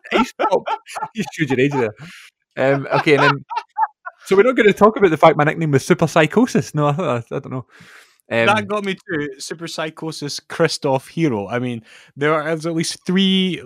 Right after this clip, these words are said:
Speaker 1: maybe four wrestlers you are combining there. <laughs>
Speaker 2: <laughs> I know, creating my own. Right, so here's the, here's the analysis of the match, right? This is by author Chris Moffat.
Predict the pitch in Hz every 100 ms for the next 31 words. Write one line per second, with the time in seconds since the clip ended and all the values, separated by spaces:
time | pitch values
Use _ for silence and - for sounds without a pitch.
0 | 123 151 156 151 - 160 147 147 143 -
1 | 131 113 127 120 120 113 127 123 123 135
2 | 135 113 117 - _ - - - - -
3 | - - - - _ 269 - 349 302 -
4 | 185 220 160 - - _ - 175 180 156
5 | 160 170 123 _ - - - 160 143 156
6 | 196 175 196 175 147 151 143 120 110 123
7 | 117 - 104 - _ _ _ - 143 131
8 | 120 117 127 127 113 - 113 117 107 -